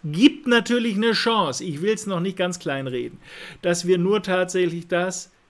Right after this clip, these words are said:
das und das bekommen. Das ist möglich. Stichwort wäre dann nicht eine Flat-Korrektur, sondern das nennt man Double Sideways. Auch die gibt es. Statistisch etwas seltener als die Flats.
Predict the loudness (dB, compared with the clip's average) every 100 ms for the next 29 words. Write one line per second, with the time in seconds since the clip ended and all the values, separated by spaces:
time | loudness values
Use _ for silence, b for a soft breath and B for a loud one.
0 | _ -4 -2 -2 -6 -14 _ -6 -6 -8
1 | -6 0 0 0 -4 -6 -4 -6 -8 -16
2 | -8 -8 -6 -4 -4 0 2 0 -2 -6
3 | -8 B -10 -6 -6 -4 0 0 2 -2
4 | -2 -4 -6 -6 -6 -6 -2 -2 -2 -4
5 | -4 -4 -4 -4 -4 -6 -8 -8 -10 -8
6 | -4 -2 -4 -4 -4 -2 -6 -8 -10 -8
7 | -6 -4 -6 -4 -6 -8 B B -6 -4
8 | -2 -2 -2 -2 -4 -2 -2 0 2 2
9 | 0 -4 -4 -6 -6 -4 0 -2 -2 -12